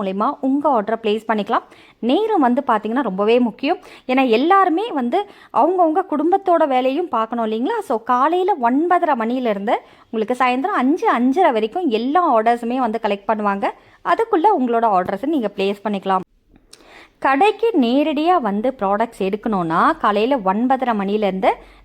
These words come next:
நைட்டு ஒன்பது மணி வரைக்கும் ஷாப் ஓப்பன்ல தான் இருக்கும். ஷாப்போட அட்ரஸ்,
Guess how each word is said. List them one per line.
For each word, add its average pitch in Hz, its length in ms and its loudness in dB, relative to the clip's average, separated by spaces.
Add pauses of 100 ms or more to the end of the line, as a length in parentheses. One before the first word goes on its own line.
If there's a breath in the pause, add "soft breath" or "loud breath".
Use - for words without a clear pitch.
நைட்டு 294 360 0
ஒன்பது 262 440 0
மணி 214 200 -2
வரைக்கும் 214 260 -4 (100)
ஷாப் 208 200 2
ஓப்பன்ல 202 400 -2
தான் 226 180 2
இருக்கும். 254 280 0 (460 loud breath)
ஷாப்போட 339 360 4 (100)
அட்ரஸ், 240 260 -2